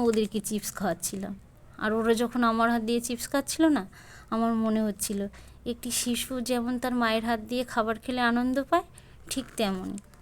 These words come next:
দেখো ওরা কি সুন্দর দেখতে, ওরা কিভাবে উঠছে, কত ভালো লাগছে। আমাদের তো খুব ভালো লাগছে, ওদেরকে ছেড়ে যেতে না আমাদের খুব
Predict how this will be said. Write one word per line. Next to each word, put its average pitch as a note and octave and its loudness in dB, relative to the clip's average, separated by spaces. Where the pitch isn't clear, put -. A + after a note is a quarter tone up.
দেখো B3+ -6
ওরা B3+ 0
কি - -16
সুন্দর A#3+ 4
দেখতে, G#3 -2
ওরা G#3 0
কিভাবে A#3 0
উঠছে, - -4
কত C#4 -6
ভালো G#3 2
লাগছে। - -8
আমাদের C4+ 0
তো C4+ -8
খুব C#4+ -2
ভালো G3+ 2
লাগছে, G3 -8
ওদেরকে A#3 2
ছেড়ে A#3+ 0
যেতে C4+ 0
না A3+ 2
আমাদের A3+ 0
খুব C#4 0